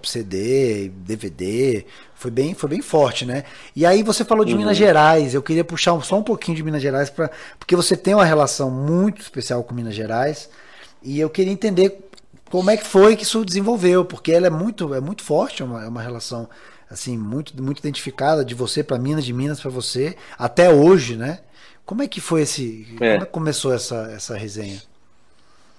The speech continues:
Speaker 2: Ó, na verdade, isso coincide muito, assim, é, é, essa vitrine da Fashion Club,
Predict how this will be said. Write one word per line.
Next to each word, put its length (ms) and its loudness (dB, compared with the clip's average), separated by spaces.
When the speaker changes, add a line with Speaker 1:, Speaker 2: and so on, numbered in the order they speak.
Speaker 2:
Ó, 140 0
na 120 2
verdade, 500 -4
isso 280 -14
coincide 420 -12
muito, 280 -10
assim, 440 -14
é, 380 -12
é, 60 -14
essa 180 -8
vitrine 360 -8
da 120 0
Fashion 320 -10
Club, 460 -12